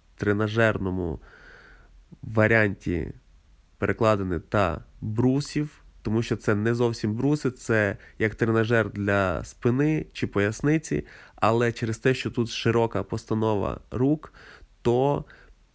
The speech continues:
так дуже добре прокачуються грудні м'язи в ширину,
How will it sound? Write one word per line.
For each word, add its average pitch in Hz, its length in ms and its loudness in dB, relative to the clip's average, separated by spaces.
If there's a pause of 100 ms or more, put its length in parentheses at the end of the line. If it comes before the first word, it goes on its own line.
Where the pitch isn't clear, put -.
(420)
так 123 280 2
дуже 117 320 0
добре 110 380 2
прокачуються 101 1120 -2
грудні 107 340 0
м'язи 120 580 0
в - 80 -14
ширину, 120 760 2